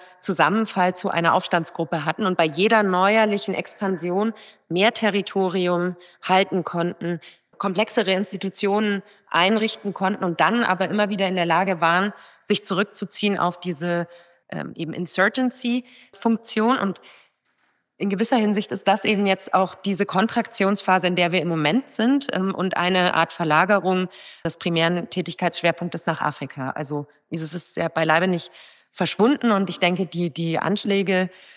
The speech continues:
vor wenigen Tagen auf eine Kirche in Syrien, ähm, haben das auch noch mal gezeigt, ne? Also isis ist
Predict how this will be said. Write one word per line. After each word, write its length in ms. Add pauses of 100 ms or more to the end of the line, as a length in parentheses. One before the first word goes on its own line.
(120)
vor 160
wenigen 400
Tagen 580 (460)
auf 180
eine 340 (340)
Kirche 400
in 140
Syrien, 680
ähm, 180
haben 120
das 160
auch 100
noch 120
mal 120
gezeigt, 600
ne? 120
Also 140
isis 320
ist 320